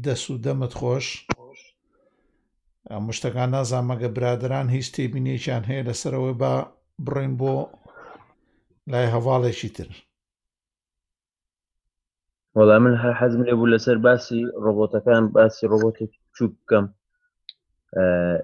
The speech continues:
Speaker 2: ناوی
Speaker 1: فەرموو.
Speaker 2: کیوریە. زۆ-، یعنی، لە هەڵقەی،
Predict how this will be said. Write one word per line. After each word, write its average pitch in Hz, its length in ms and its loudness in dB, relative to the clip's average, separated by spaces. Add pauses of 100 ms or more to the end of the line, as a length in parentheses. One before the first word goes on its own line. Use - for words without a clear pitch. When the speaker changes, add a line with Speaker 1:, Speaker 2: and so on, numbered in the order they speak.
(140)
Speaker 2:
ناوی 110 400 4
Speaker 1:
فەرموو. 156 220 0
Speaker 2:
کیوریە. 104 560 -2 (460)
زۆ-، 104 300 0 (100)
یعنی، 95 360 4 (920)
لە 101 160 0
هەڵقەی، 113 400 2